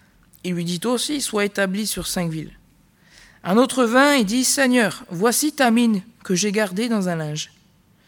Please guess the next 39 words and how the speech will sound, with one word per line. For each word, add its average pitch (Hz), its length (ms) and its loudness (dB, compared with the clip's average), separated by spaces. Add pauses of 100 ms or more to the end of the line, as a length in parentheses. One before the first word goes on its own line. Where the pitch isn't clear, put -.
(360)
car 233 300 2
j'avais 196 240 0
peur 226 240 -2
de 233 120 -4
toi, 233 360 -2 (540)
parce 226 220 -2
que - 120 -4
tu 247 320 -4
es, » 170 80 -6
regardez 202 340 0
les 233 200 -2
excuses, « 190 560 -6 (440)
J'avais 202 280 2
peur 269 300 2
de 240 120 -2
toi 220 440 -2 (360)
parce - 240 -2
que 302 100 -2
tu 240 260 -4
es 220 40 2
un 208 160 2
homme 202 160 0
sévère. 196 640 -2 (640)
Tu 220 120 -6
prends 269 240 -2
ce 262 140 -2
que 226 140 -4
tu 214 220 -6
n'as 202 140 -2
pas 190 180 -2
déposé. 185 680 -4 (680)
Tu - 140 -2
moissonnes 247 540 4
ce 233 140 -2
que 208 120 -4
tu 202 160 -4
n'as 196 100 0
pas 185 160 -2
semé. » 180 480 -4